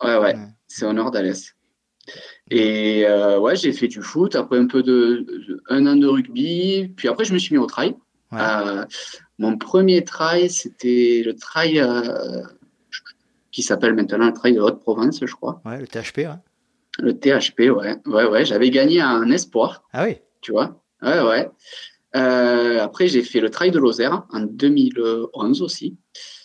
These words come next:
Speaker 1: Puis après, j'ai arrêté parce que je m'étais fait mal. Et puis, comme, euh, comme tout intelligent, quand il se fait mal, il se fait pas suivre. Et, et puis, ça traîne.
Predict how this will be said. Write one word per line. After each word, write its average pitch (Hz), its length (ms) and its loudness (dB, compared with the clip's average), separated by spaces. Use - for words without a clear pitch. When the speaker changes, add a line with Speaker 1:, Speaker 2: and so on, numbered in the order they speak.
Speaker 1:
Puis 165 160 0
après, 160 280 2
j'ai 147 120 0
arrêté 135 400 2
parce 208 180 0
que 113 60 -6
je 110 120 -6
m'étais 110 220 -2
fait 101 160 0
mal. 110 280 0
Et 95 100 -10
puis, 101 160 -12
comme, 107 260 0
euh, 104 260 2
comme 104 440 -2
tout 123 240 -10
intelligent, 113 540 2
quand 104 180 -8
il 101 80 -20
se - 120 -20
fait 104 120 -4
mal, 113 200 0
il - 40 -18
se - 100 -20
fait - 140 -20
pas 98 120 -12
suivre. 123 340 2
Et, - 800 -20
et - 40 -10
puis, - 160 -20
ça - 100 -4
traîne. 170 400 -2